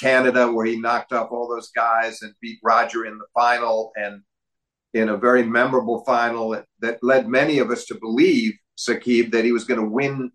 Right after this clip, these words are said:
the two thousand U S Open. And what happened is Federer won that two thousand seven U S Open final on experience because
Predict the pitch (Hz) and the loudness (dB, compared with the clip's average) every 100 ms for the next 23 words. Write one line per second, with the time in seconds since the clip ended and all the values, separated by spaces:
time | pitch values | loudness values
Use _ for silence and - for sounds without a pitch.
0 | _ _ _ - 120 - 139 135 127 123 | _ _ _ -6 -4 -2 -2 2 4 4
1 | 117 123 127 123 120 131 - - - - | 2 2 4 2 2 0 0 -6 -14 -8
2 | 110 113 113 127 151 127 110 107 - _ | -4 0 2 2 2 0 -6 -8 -12 _
3 | _ _ _ 143 165 165 135 127 131 160 | _ _ _ 0 2 2 0 -2 0 -2
4 | 156 139 123 127 _ _ - 147 143 135 | -2 -4 -4 -6 _ _ -10 -8 -4 -2
5 | 127 117 110 139 131 117 113 120 107 123 | -2 -4 -12 -4 -4 -4 -8 -6 -6 -4
6 | 131 120 107 110 110 104 104 - _ _ | -6 -6 -6 -2 0 0 -2 -6 _ _
7 | _ 117 123 110 - - - 143 143 95 | _ 0 0 -2 -8 -12 -4 0 0 -2
8 | - - - _ _ _ _ _ _ _ | -10 -16 -16 _ _ _ _ _ _ _
9 | _ _ _ - 101 123 - 120 110 - | _ _ _ -14 -4 -4 0 2 2 0
10 | - | -8